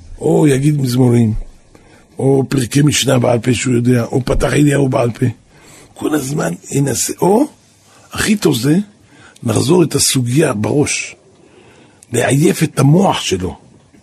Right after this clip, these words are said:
לעייף. שהמוח יעבוד. יצייר כל הסוגיה לפניו.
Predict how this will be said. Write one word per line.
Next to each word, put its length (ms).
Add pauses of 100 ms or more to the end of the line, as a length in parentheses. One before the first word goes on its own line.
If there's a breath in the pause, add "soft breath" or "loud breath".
(440)
לעייף. 680 (920 soft breath)
שהמוח 1080
יעבוד. 600 (1200 soft breath)
יצייר 480
כל 240
הסוגיה 460
לפניו. 380